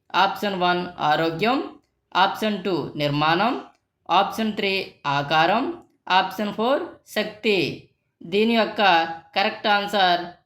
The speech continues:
ఆప్షన్ ఫోర్ శక్తి. అందుకే పిండి పదార్థాలను శక్తి జనకాలు అని పిలవడం జరుగుతుంది. నెక్స్ట్ వన్ చిలగడ దుంప,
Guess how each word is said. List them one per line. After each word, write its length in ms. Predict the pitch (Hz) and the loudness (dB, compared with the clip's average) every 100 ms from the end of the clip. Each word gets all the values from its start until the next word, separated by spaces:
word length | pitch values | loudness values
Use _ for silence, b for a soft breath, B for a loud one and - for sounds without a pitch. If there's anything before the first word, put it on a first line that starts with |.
| _ | _
ఆప్షన్ 520 | 165 180 180 196 196 180 _ _ _ _ _ _ _ _ _ _ _ _ _ _ _ | 0 0 0 -4 -4 -8 _ _ _ _ _ _ _ _ _ _ _ _ _ _ _
ఫోర్ 300 | 196 190 170 - - _ - 175 | 2 4 4 0 -12 _ -8 -4
శక్తి. 720 | 180 - 208 180 139 - - _ _ _ _ _ | -4 -2 2 2 2 -4 -14 _ _ _ _ _
అందుకే 400 | 180 214 226 220 | -4 -2 0 0
పిండి 300 | 190 196 214 | 0 -2 -2
పదార్థాలను 840 | 220 202 196 175 185 185 233 - - _ - | 2 2 2 2 2 2 -4 -6 -10 _ -12
శక్తి 400 | - 202 170 247 | -4 -2 -2 -4
జనకాలు 640 | 220 202 185 185 185 254 - | 0 0 2 2 2 2 -4
అని 160 | 190 214 | -4 -4
పిలవడం 420 | 202 165 156 151 | -2 -2 0 -2
జరుగుతుంది. 680 | 139 139 131 135 123 - - _ _ _ - | -2 -4 -6 -8 -8 -10 -16 _ _ _ -6
నెక్స్ట్ 340 | 185 180 - | -4 -2 -2
వన్ 240 | 214 170 131 - - _ _ _ _ _ _ _ _ _ _ _ _ _ _ _ _ _ _ _ _ _ _ _ - 214 | 2 2 0 -6 -16 _ _ _ _ _ _ _ _ _ _ _ _ _ _ _ _ _ _ _ _ _ _ _ -4 0
చిలగడ 300 | 240 254 254 | 2 2 0
దుంప, 320 | 220 220 | 0 0